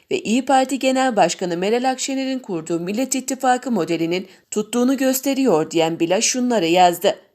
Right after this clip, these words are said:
Yerel seçimlerdeki başarıdan sonra uygulamada da belediye başkanlarının başarılı olması ve bugün seçimde aldıkları oydan beş altı puan daha fazla destek görmeleri bunun en önemli kanıtı. Bu sürecin çıkardığı bir siyasal sonuç da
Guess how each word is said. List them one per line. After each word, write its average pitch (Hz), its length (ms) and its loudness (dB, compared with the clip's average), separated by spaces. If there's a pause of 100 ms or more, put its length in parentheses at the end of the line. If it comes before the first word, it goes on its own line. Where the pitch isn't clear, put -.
(180)
Yerel 202 300 4
seçimlerdeki 262 720 -4
başarıdan 254 560 -2
sonra 165 600 0
uygulamada 247 720 0
da 156 160 2
belediye 233 420 0
başkanlarının 247 800 0
başarılı 247 440 0
olması 160 520 0 (420)
ve 175 180 0
bugün 262 240 0
seçimde 254 460 -2
aldıkları 262 540 0
oydan 170 440 2
beş 190 180 0
altı 233 260 0
puan 254 340 0
daha 254 180 2
fazla 247 380 0
destek 254 440 -2
görmeleri 170 640 2 (260)
bunun 233 340 -2
en 254 120 0
önemli 175 400 0
kanıtı. 170 500 2 (460)
Bu 269 100 -4
sürecin 269 420 -2
çıkardığı 254 600 0
bir 269 120 -2
siyasal 254 580 -2
sonuç 247 420 -6
da 151 160 4